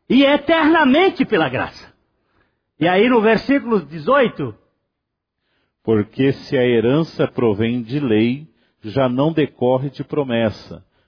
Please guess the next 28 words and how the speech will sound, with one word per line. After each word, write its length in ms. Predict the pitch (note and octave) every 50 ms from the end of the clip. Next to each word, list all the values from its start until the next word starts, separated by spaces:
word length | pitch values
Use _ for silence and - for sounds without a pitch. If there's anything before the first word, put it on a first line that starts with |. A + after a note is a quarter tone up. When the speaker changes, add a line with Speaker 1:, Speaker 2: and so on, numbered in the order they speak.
| _ _
Speaker 2:
mas 320 | G2+ G2+ G2+ G2+ - - -
foi 200 | - A#2+ A#2+ B2
pela 260 | B2 - A#2 G#2 G#2
promessa 760 | - - - G#2+ G2+ F#2 G2 G#2+ A#2 C#3 D#3 D3 - - D#3
que 180 | C#3 _ - A#2+
Deus 540 | G2+ F2+ - A2 A#2 C3 D3 D#3+ D#3+ D3 F3
a 80 | D#3+
concedeu 680 | D#3+ - D#3+ D#3 - - D#3+ C#3+ A#2 F#2+ G#2 G#2+ A2+ A#2
gratuitamente 1300 | A2+ A#2 A2+ G#2 F#2+ - - - D3+ F3 F3+ - F#3 E3+ C3+ A2+ A2 A2 A2+ A2+ - - - A#2 A2 _ _ _ _ _
a 200 | _ G2 G2 F#2+
Abraão. 560 | F#2+ F#2+ A2 A2+ A#2 G#2 E2+ D#2 D#2 D#2 - _ -
Speaker 1:
Vamos, 280 | C#3+ E3+ F#3 G3 F3+ -
vamos, 180 | D3+ E3 F#3+
deixa 200 | F3 G3 - -
eu 60 | G#3+ F#3+
voltar, 420 | F#3 F3+ D#3 C#3 - E3+ D#3 D#3+
deixa 240 | D#3+ F#3 F3+ - G#3+
eu 40 | F3
ver 140 | F3 F3+ E3
se 220 | - - E3+ D3+ _ _ _ _ _ _ -
é 120 | D3 D#3
que 160 | - - G#3+
trava 500 | - _ - D#3 D#3+ E3+ F3+ D#3 C3+ C3
lá 140 | B2+ C#3+ C#3+
em 80 | C#3 C3+
cima. 400 | - - C#3+ C3+ C3+ C3 B2+ A#2+ G#2 _ _ _ _ _ _ _ _ _ _ _ _ _ _ _ -
Dominus 840 | - G#3 A3+ A3+ A3+ A3+ G#3+ G#3+ A3 G#3+ G#3+ - - - - - _ -
tecum, 600 | G3+ F#3+ F#3+ G3 - - F3 F3+ F3+ F#3 F#3